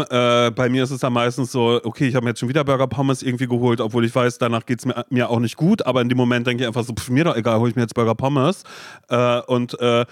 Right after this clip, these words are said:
stopf das in mich rein, dann k-, geh ich einmal kurz an den Schrank und denk so, ach stimmt, naja, die Dänin hat mir ja noch Süßigkeiten mitgebracht, naja, los, die,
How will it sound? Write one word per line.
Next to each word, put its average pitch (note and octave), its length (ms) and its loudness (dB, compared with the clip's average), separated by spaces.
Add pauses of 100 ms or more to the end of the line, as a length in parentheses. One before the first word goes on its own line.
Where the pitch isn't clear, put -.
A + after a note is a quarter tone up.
(180)
stopf - 260 -2
das D#3 200 -2
in C#3 100 -6
mich C#3 180 -2
rein, D#3+ 460 0
dann D3 160 -2
k-, - 60 -12 (280)
geh C#3+ 120 0
ich C#3+ 80 0
einmal C#3 180 0
kurz D#3 160 -2
an C#3 100 -2
den C3 120 2
Schrank C#3+ 340 -2
und C3+ 100 -6
denk C#3 160 -2
so, - 140 -4
ach D3 160 -2
stimmt, F3+ 480 -4 (320)
naja, C#3+ 200 2
die C3+ 120 -4
Dänin C#3+ 340 0
hat D3 140 -4
mir C#3+ 100 0
ja C3+ 140 2
noch C3 140 0
Süßigkeiten D#3 460 -2
mitgebracht, C3 360 0
naja, C3+ 160 2
los, C3+ 240 0
die, D#3 260 2